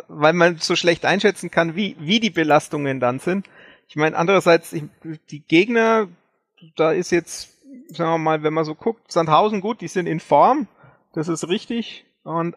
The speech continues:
andererseits eigentlich für eine Mannschaft wie Kiel schlagbar, Regensburg, Hannover, Karlsruhe, Darmstadt, das ist eigentlich alles sowas, das ist nur, nur Sankt Pauli jetzt dabei, wo man sagt, die haben wirklich grad noch,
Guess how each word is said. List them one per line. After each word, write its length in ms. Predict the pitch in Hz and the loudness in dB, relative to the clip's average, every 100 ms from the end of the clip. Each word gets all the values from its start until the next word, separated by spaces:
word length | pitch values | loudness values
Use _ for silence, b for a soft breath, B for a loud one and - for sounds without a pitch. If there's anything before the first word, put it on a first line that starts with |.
| - | -4
andererseits 760 | 156 160 165 156 156 - - - _ _ _ - - - | 0 2 4 4 2 -2 -18 -20 _ _ _ -20 -20 -10
eigentlich 460 | - 156 175 165 160 | 0 2 2 -2 -4
für 160 | - 170 | -2 -2
eine 120 | 160 | 0
Mannschaft 400 | 156 165 165 - | 0 0 -2 -2
wie 80 | 147 | -12
Kiel 220 | - 160 | -6 -6
schlagbar, 520 | 156 160 - 185 180 | 0 2 2 2 2
Regensburg, 760 | 170 208 196 - 175 185 180 _ _ _ _ _ _ | 2 0 -2 -6 -2 0 -2 _ _ _ _ _ _
Hannover, 720 | - 156 160 190 190 180 180 | 0 2 2 2 4 4 4
Karlsruhe, 720 | - 156 170 - 165 175 175 | 2 4 4 2 -2 0 2
Darmstadt, 880 | 160 151 190 - 180 180 - - - | 4 2 2 2 2 2 -4 -18 -14
das 180 | 143 - | -10 -6
ist 80 | |
eigentlich 340 | 147 160 160 - | -2 -2 -2 0
alles 240 | 151 175 | 0 0
sowas, 260 | 175 160 165 | 0 0 0
das 140 | 151 | -2
ist 40 | 160 | 0
nur, 140 | 180 175 | 0 0
nur 180 | 196 | -2
Sankt 240 | 202 175 170 | 2 2 2
Pauli 360 | 151 160 185 147 - - - 156 | 2 2 0 -6 -12 -20 -20 -2
jetzt 320 | 156 151 - | -2 0 -2
dabei, 280 | 143 147 151 | 2 2 2
wo 60 | |
man 140 | 151 147 | 0 -2
sagt, 180 | 151 | -2
die 80 | 156 | 0
haben 160 | 143 143 | 0 0
wirklich 300 | 151 160 - _ _ b b b b | -2 -4 -10 _ _ b b b b
grad 240 | 117 131 - | 0 0 2
noch, 480 | 143 147 - - | -2 -2 -8 -20